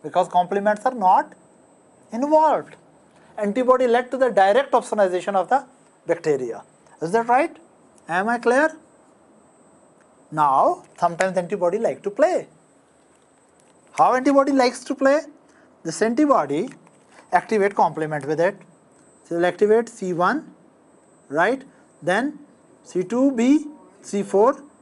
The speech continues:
B, yes. Then two B, then C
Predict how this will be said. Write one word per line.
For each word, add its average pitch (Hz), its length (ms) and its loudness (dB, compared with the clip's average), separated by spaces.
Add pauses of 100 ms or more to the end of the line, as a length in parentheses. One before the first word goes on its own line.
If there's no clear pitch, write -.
(140)
B, 233 260 0
yes. 220 420 -4 (300)
Then 220 400 -2 (800)
two 240 200 0
B, 254 360 2 (260)
then 233 380 -2 (1200)
C 269 420 -2